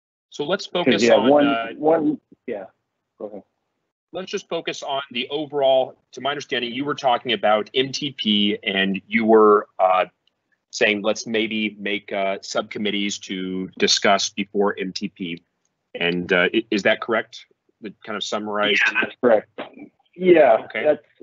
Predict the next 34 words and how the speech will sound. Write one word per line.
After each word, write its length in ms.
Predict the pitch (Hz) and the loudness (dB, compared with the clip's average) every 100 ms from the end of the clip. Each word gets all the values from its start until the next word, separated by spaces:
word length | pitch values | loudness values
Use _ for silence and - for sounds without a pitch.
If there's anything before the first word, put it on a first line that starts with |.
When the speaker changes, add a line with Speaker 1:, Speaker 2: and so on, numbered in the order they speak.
| - | -8
Speaker 2:
I 40 | |
mean, 220 | 147 139 131 | -6 -6 -8
it's 400 | - _ - - | -12 _ -18 -6
obviously 520 | 165 156 151 160 147 | -2 -2 -4 -8 -10
related 440 | 123 131 131 127 117 | -10 -2 0 0 -4
just 160 | 120 | -8
'cause, 200 | - 117 107 | -8 -6 -4
I 20 | |
mean, 180 | 120 113 | -2 -2
I 60 | |
think 280 | 113 120 110 - | -2 -2 -4 -4
some 220 | 113 - | -4 -2
items 440 | 117 113 113 104 - | 0 2 2 -2 -4
in 340 | 120 113 113 104 - _ - | 0 2 2 0 -6 _ 2
other 320 | 123 110 - | 6 6 4
projects 640 | - 120 117 107 107 - - _ - - - _ - | 2 4 4 2 0 -2 -12 _ -20 -20 -20 _ -4
are 180 | 123 107 | -2 2
going 340 | 127 120 113 - | 2 2 0 -2
to 280 | 113 110 101 - - - | 0 0 0 -8 -20 -16
relate 720 | - - - 117 123 127 123 - | -12 -8 0 4 6 6 4 2
to 320 | 120 107 104 _ - | 2 4 0 _ -4
our 180 | 117 | 0
M 140 | 117 117 | 0 -2
T 180 | - - | -6 -8
P 100 | 117 | -8
priorities. 500 | - 110 110 110 117 - - - _ - | -4 0 2 2 0 -4 -20 -20 _ -6
Um, 400 | 117 110 107 98 - 127 | 0 2 0 -6 -6 0
but, 240 | 120 107 - 107 _ | 0 0 -8 -20 _
you 200 | - 127 | -4 -2
know, 80 | 107 | 0
I 100 | 107 | 0
mean, 140 | 123 117 | 0 2
I'm, 180 | 123 123 | 2 2
I, 120 | 127 | -2